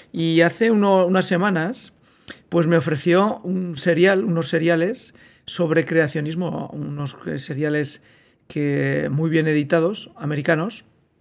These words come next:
y que, bueno, en la descripción, en las notas de, de este podcast, eh, colocaré para que si alguien tiene curiosidad de escucharlos y verlos,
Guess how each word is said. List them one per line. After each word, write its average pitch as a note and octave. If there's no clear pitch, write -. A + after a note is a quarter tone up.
y F#3+
que, F3
bueno, E3+
en G3+
la D#3
descripción, D3+
en D#3+
las C3+
notas D3+
de, D#3
de D3
este D3+
podcast, D#3
eh, C3+
colocaré D#3
para D3+
que B2
si D3
alguien C#3+
tiene C#3+
curiosidad D3
de C#3+
escucharlos D3+
y D3+
verlos, F3+